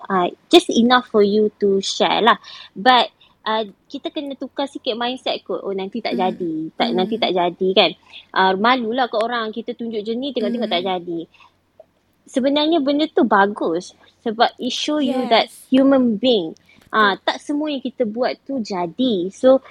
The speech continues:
Speaker 1: diorang nampak, "Oh, dia buat ni tak jadi." Maksud dia, dia nak buat benda lain pula. Like, kalau semua benda yang happy-happy je, macam fake. <laughs> You know?
Speaker 2: Exactly.
Speaker 1: Ah, yes.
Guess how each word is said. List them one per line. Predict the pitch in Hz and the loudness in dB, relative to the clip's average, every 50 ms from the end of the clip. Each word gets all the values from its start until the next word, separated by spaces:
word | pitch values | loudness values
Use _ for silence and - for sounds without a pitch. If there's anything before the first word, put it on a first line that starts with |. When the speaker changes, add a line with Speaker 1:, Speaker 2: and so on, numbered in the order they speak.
| - - _ | -20 -4 _
Speaker 1:
diorang | - 247 269 294 302 294 | 2 4 4 4 2 2
nampak, | 285 277 277 - - 220 175 - - _ - | 2 2 2 2 4 4 4 4 0 _ -4
"Oh, | 214 226 226 214 208 196 | -2 -2 0 0 -2 -4
dia | 180 180 190 202 190 | -6 -6 -6 -6 -6
buat | 185 202 196 - 196 | -4 -6 -8 -6 -8
ni | 226 247 | -10 -10
tak | - 233 - - | -8 -10 -8 -6
jadi." | - 190 170 175 175 - 247 226 208 185 | -4 -4 -4 -4 -4 -4 -2 -2 -2 -2
Maksud | 190 190 185 - _ - - - 247 - - | -2 -4 -8 -10 _ -8 -2 0 0 0 0
dia, | 202 196 202 214 294 349 339 - - - - - _ _ _ - | 2 6 8 8 8 8 4 0 -6 -18 -20 -20 _ _ _ -6
dia | - 262 302 | -4 -2 -2
nak | 311 277 - | 0 0 0
buat | 208 233 - 202 | 0 0 2 2
benda | 220 233 233 | 0 0 2
lain | 226 220 214 214 208 202 180 165 165 | 2 2 2 2 2 0 0 -2 -4
pula. | 165 - 170 156 151 143 - - - - _ _ | -6 -8 -6 -4 -4 -4 -4 -6 -10 -18 _ _
Like, | - 208 202 202 - _ _ _ _ _ _ - - - - - | 2 2 2 2 0 _ _ _ _ _ _ -20 -16 -16 0 4
kalau | - 247 285 302 | 6 8 8 8
semua | 302 - 302 285 285 320 330 320 | 8 6 4 2 2 0 0 0
benda | 262 302 285 294 302 | 0 -2 -2 -2 -2
yang | 311 311 294 294 285 285 - _ _ _ _ | -2 -2 -4 -4 -6 -8 -12 _ _ _ _
happy-happy | - 208 - - 247 247 226 - - _ - 262 247 240 240 208 | -6 -4 -2 0 2 2 2 0 0 _ -8 -6 -4 -4 -2 -2
je, | 233 233 254 302 339 - - - - - _ _ _ _ _ - | 0 0 0 -2 -4 -8 -14 -20 -20 -20 _ _ _ _ _ -12
macam | - 285 294 - 330 311 302 311 302 302 302 311 - _ _ | -10 -8 -4 -2 -2 -2 -2 -4 -8 -10 -12 -14 -16 _ _
fake. | - - - - 254 214 - - | -20 -10 -2 0 0 0 0 -2
<laughs> | 226 262 294 320 247 - 262 - - | -2 0 2 2 2 0 -2 -4 -6
You | - 262 285 294 320 | -6 -2 0 0 2
know? | 330 349 381 - | 4 4 4 2
Speaker 2:
Exactly. | 302 - - - 302 294 294 277 262 247 233 226 | 2 -2 -8 -12 -12 -10 -8 -8 -8 -8 -8 -8
Speaker 1:
Ah, | 214 214 277 | -6 -4 -4
yes. | 269 294 294 302 311 311 294 294 277 269 254 247 247 320 | -4 -4 -2 2 4 6 8 8 8 8 8 6 4 0